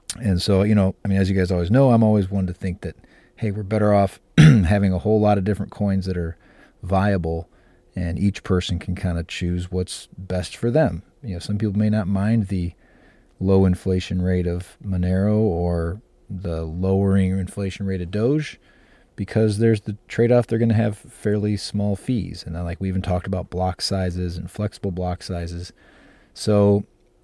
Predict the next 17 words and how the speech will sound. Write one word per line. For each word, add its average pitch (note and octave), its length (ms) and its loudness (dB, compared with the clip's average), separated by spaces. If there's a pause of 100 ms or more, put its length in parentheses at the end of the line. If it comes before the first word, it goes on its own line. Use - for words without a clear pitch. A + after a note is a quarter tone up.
(180)
uh, G#2 160 0
the G2+ 80 -2
person F#3+ 300 0
that D3 100 2
came A2 300 2
in, G#2+ 420 4 (320)
I G#2+ 40 -4
don't A#2+ 40 -2
even B2 140 2
know F#2+ 200 0
what F#2+ 220 -6
their F2+ 360 -2
handle, G2 340 -4
I D#2+ 40 -6
think G#2+ 140 -4
it's, G2 140 -6
like, F2+ 160 -6